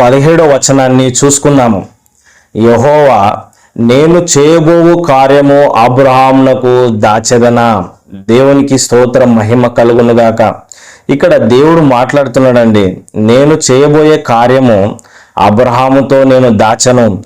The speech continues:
అతనికి నేను చెప్తాను" అని అంటా ఉన్నాడు. దేవునికి స్తోత్రం. మన దేవుడు మాట్లాడే దేవుడు, ముందుగానే బయలుపరిచే దేవుడు, ముందుగానే చెప్పి కార్యం జరిగిస్తాడు.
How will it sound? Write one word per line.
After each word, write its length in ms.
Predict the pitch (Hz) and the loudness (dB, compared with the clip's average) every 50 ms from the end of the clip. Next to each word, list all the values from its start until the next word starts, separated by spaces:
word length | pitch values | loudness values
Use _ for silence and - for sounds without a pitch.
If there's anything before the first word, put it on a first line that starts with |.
| - - | -8 -8
అతనికి 400 | 107 110 - 131 135 123 117 135 | -6 -2 -2 -2 0 0 0 0
నేను 200 | 135 131 131 123 | 2 2 0 0
చెప్తాను" 920 | 113 - 117 107 - - - 135 139 139 143 143 139 131 113 95 80 - - _ - | -2 -2 -4 -4 -4 -4 -2 -2 0 0 0 2 2 0 0 -2 -4 -10 -14 _ -4
అని 100 | 120 120 | -2 -2
అంటా 280 | 110 107 95 113 110 107 | -2 -2 -2 0 0 0
ఉన్నాడు. 300 | 104 104 101 95 87 - - - _ _ 104 | 0 0 -2 -4 -4 -6 -10 -16 _ _ -2
దేవునికి 320 | 110 120 127 123 123 117 | 0 0 0 0 -2 -4
స్తోత్రం. 500 | - - 127 120 117 117 - - 92 85 - _ - - _ - - - _ _ - | -4 -2 -2 -2 0 0 0 -2 -2 -4 -10 _ -20 -20 _ -20 -20 -20 _ _ -10
మన 260 | 107 110 113 123 143 | -6 -4 -2 0 0
దేవుడు 840 | 147 139 127 135 143 151 165 175 175 175 156 143 139 139 151 160 135 113 | -2 0 0 0 2 2 2 2 2 2 2 2 2 2 2 2 0 0
మాట్లాడే 720 | 107 107 107 107 113 135 - 147 156 156 156 160 170 170 | 0 0 0 0 0 0 0 0 0 0 2 0 0 0
దేవుడు, 720 | 147 139 143 147 147 147 143 147 147 135 107 92 92 - - _ _ _ _ _ _ _ _ _ _ _ _ _ - 107 | 2 2 2 2 2 2 2 2 2 0 0 -2 -4 -10 -16 _ _ _ _ _ _ _ _ _ _ _ _ _ -6 -2
ముందుగానే 800 | 113 127 139 147 165 156 160 160 160 160 160 160 156 156 156 156 | 0 0 2 2 2 2 2 2 2 2 2 2 2 2 2 2
బయలుపరిచే 840 | 135 113 104 110 113 127 143 147 - 151 147 143 143 139 - 147 143 | 0 0 0 0 0 0 0 0 0 -2 -2 -2 -2 -2 -2 -2 0
దేవుడు, 560 | 131 131 131 131 131 131 131 127 113 101 - - - _ _ _ _ _ _ _ _ _ _ _ _ _ _ _ _ - | 0 2 2 2 2 2 2 2 0 -2 -4 -8 -16 _ _ _ _ _ _ _ _ _ _ _ _ _ _ _ _ -10
ముందుగానే 640 | 104 110 120 139 143 156 151 165 160 160 160 165 160 | -6 -2 -2 0 0 0 0 0 0 0 0 0 -2
చెప్పి 880 | 160 - - - 147 147 143 - 202 196 165 147 139 143 165 180 - - | -2 -4 -4 -2 -2 -4 -2 -2 0 0 2 2 2 0 0 -2 -4 -6
కార్యం 420 | - 123 120 127 135 143 147 147 131 | -4 -2 -2 0 0 0 0 0 0
జరిగిస్తాడు. 640 | 123 127 117 123 123 127 123 - - 113 104 92 | 0 0 0 0 0 0 -2 -2 -2 -2 -2 -2